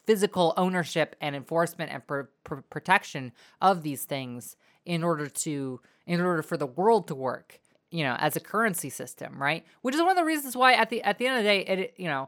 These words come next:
Elon Musk said it best, you know, uh, in, in, in his S N L skit, where it's a hustle, right? It is.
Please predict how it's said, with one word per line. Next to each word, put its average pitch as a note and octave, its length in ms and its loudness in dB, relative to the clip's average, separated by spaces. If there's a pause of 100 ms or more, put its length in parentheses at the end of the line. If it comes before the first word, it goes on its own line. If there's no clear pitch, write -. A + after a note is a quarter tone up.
(380)
Elon C#4 300 4
Musk B3 200 6
said A3 160 6
it D#3+ 80 0
best, F3+ 480 6
you D#3+ 160 -4
know, C#3+ 320 0 (140)
uh, E3 220 -2
in, D#3+ 360 -6
in, C#3+ 380 -10
in D#3 120 -8
his D3 120 -4
S E3 180 -2
N D3+ 60 -6
L F#3 120 0
skit, C3 360 -6
where D3 120 -2
it's D#3 120 -4
a E3 40 -6
hustle, C4 400 0 (140)
right? D3+ 300 0
It G3 160 2
is. - 440 2